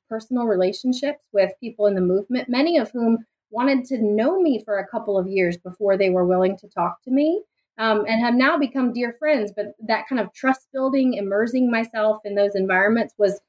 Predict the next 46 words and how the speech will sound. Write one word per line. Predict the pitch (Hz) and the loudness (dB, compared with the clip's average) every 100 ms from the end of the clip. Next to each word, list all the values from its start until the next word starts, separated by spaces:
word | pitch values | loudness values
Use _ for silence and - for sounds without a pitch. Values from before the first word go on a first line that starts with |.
| _ _ | _ _
was | - - - | -2 -2 -4
critical | 320 339 370 - 311 277 294 _ _ _ 262 | -4 -2 -2 -4 -4 -4 -6 _ _ _ -6
to | |
gaining | 233 226 220 214 | 0 2 2 0
access | 214 - 226 | -2 -4 -10
to | 233 | -6
the | 220 | -2
work. | 208 269 277 | 0 0 -2
I | 214 | -4
had | 226 226 214 | 0 -2 -2
to | 220 | -4
go | 214 214 214 | -2 -2 -2
through | 220 220 208 202 202 _ _ _ - | -4 0 2 0 -4 _ _ _ -4
archives | 240 247 262 247 269 269 240 | -2 -2 -2 0 2 0 0
of, | 214 190 185 _ - | 0 0 -2 _ -4
of | 185 170 170 - _ | 0 0 -2 -12 _
snic, | 277 320 320 - | -4 -2 -2 -4
of | 208 | -4
S | 196 196 | -4 -4
C | 220 | -2
L | 269 | 0
C, | 285 285 269 | -2 -2 -2
F | 220 - | -2 -4
B | 196 | -2
I | 208 269 | 0 0
files, | 269 262 254 247 247 | -2 -2 0 0 -2
which | 208 180 | -6 -12
required | 202 - 196 190 | -14 -6 0 0
getting | 190 175 180 | 0 -4 -4
social | 180 175 180 | -6 -8 -10
security | 185 - 339 320 302 | -16 -8 -4 0 2
numbers. | 294 285 277 269 254 | 2 2 2 0 -2
And | 202 | -4
then | 214 | 0
anytime | 240 254 247 233 | 2 2 2 2
I | 208 | 2
knew | 208 226 | 2 2
about | 214 208 202 196 - _ _ | 2 2 2 0 -4 _ _
a | - | -8
court | - 320 302 - | -4 -2 -2 -2
case, | 294 285 | -4 -2
I | 233 | -2
had | 220 214 | 0 0
to | 190 | -4
contact | - 247 247 233 214 | -4 -4 0 0 -2
that | 190 - | -4 -8